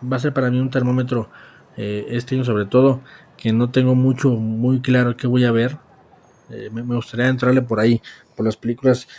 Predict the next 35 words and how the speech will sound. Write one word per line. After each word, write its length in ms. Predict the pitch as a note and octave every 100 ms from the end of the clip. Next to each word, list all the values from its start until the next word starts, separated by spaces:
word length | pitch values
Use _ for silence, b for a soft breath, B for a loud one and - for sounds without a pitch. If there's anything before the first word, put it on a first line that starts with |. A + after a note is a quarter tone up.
| B -
eh, 420 | G#2 G2+ G2+ G2
premiadas. 840 | - A2+ A#2+ C#3+ D3 C3 A2+ - C#3+
Hay 180 | C3+
mucho 240 | D#3+ E3 D#3+
cine 180 | E3 E3+
mexicano 400 | B2+ B2 D3+ C#3+
bueno, 440 | D3 E3+ F3 E3 - C3 - -
eh, 140 | D3 -
pinta 300 | F#3 G3 F#3+
para 120 | D3+
ser 100 | D3
un 80 | D#3
buen 120 | D3
año. 180 | A2 F#2+ - _ _ b b b b b -
Créanme 240 | C#3 C#3
que 100 | B2+
pinta 260 | B2+ C#3 C3+
para 120 | A#2+
ser 80 | B2+
un 60 |
buen 200 | C#3 C#3+
año. 360 | E3+ F#3+ G3+ G3 B B B B
Eh, 400 | C#3 A#2 A#2 A#2 A#2+
se 160 | -
está, 580 | A2+ - B2+ C3 A#2+ G#2 -
como 160 | A#2
les 140 | A#2 A2+
digo, 260 | D3 D3 -
estoy 200 | - B2
trabajando 600 | C3 A#2+ G#2+ B2+ B2+ A#2+
en 180 | A2+ A2
mejorar 420 | G#2+ A#2 A2+ A#2+
mi, 380 | B2 A#2 G#2 G2+
mi 300 | G2+ G2 G2
escritura 600 | - A2+ A2 D3+ E3+